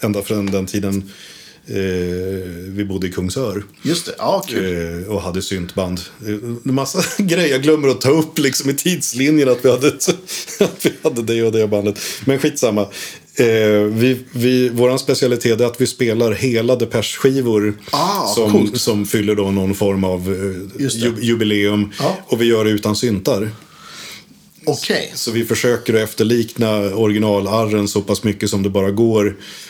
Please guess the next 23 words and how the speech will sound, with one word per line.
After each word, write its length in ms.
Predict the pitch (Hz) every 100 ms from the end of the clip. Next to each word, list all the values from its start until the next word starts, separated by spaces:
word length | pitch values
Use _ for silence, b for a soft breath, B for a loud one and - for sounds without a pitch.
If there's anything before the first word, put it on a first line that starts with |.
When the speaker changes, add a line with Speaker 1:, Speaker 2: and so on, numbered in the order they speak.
| B
Speaker 1:
med, 500 | 117 104 95 90 90 95 92
eh, 60 | 92
bas 340 | 98 101 107
och 60 | 104
gitarr 220 | 104 104
och 40 | 101
Speaker 2:
Basgitarr. 140 | 98
Speaker 1:
trummor. 600 | 107 101 98 104 113 104
Speaker 2:
Ja, 180 | 120 147
vad 100 | 160
Speaker 1:
Och 60 | 117
sen 100 | 127
Speaker 2:
fränt. 240 | 117 143
Speaker 1:
god-, 140 | 135 123
sen 180 | - 127
godkänner 680 | 139 143 120 - 147 139 131
vi 120 | 120
också 640 | 107 - - 117 107 104 92 -
typ 340 | - 110 - -
Farfisa 600 | 107 104 123 107 - 107
orgel. 640 | 117 117 107 92 98 107
Speaker 2:
Ja. 260 | 110 139 214 B B -
Speaker 1:
Och, 360 | 120 110 107